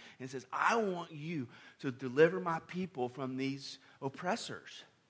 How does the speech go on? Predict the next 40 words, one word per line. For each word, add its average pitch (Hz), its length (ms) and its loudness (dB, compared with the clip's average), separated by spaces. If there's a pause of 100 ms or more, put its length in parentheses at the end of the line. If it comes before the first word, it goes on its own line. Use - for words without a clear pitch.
(840)
And 139 100 -10
so 156 140 2
he 165 120 4
says, 160 220 -4
"I 160 140 -2
want 196 180 -6
you 196 60 -6
to 180 60 -2
gather 196 480 6
the 202 160 8
armies 202 460 10
of 196 100 6
Israel." 175 460 4
And 123 100 0
so 170 100 6
he 180 140 6
gathers 202 420 -2 (100)
all 233 240 2
these, 208 200 -6 (160)
I - 20 -8
mean, 175 260 -6
th-, - 140 -8
hundreds 226 400 -4
of 180 80 -6
thousands 123 460 4
probably. 104 500 -2 (240)
You - 60 -20
gather. 151 520 0 (220)
And 143 100 -2
he 151 60 0
says, 147 240 0
"Okay, 139 200 -8
f-, - 260 -16
I - 100 -6
want 175 220 -8
you 165 80 -12
to 143 80 -10
first 143 400 -4 (800)
ask 147 320 4
everybody 131 580 -4